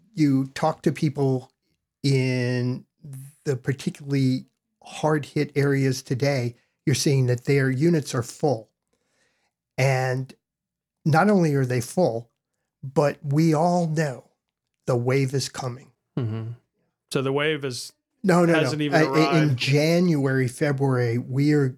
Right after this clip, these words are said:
Speaker 1: we are going to reap the benefit of the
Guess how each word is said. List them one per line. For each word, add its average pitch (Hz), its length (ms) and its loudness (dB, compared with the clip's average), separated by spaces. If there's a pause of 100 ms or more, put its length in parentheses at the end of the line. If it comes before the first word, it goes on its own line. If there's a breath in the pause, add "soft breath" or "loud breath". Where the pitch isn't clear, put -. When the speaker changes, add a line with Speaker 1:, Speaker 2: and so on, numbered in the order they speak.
(120)
Speaker 1:
we 139 180 0
are 139 100 2
going 135 420 0
to 131 460 0 (500)
reap 151 360 2
the 139 140 -4
benefit 135 580 -2 (140)
of 123 480 -2 (120)
the 123 360 -4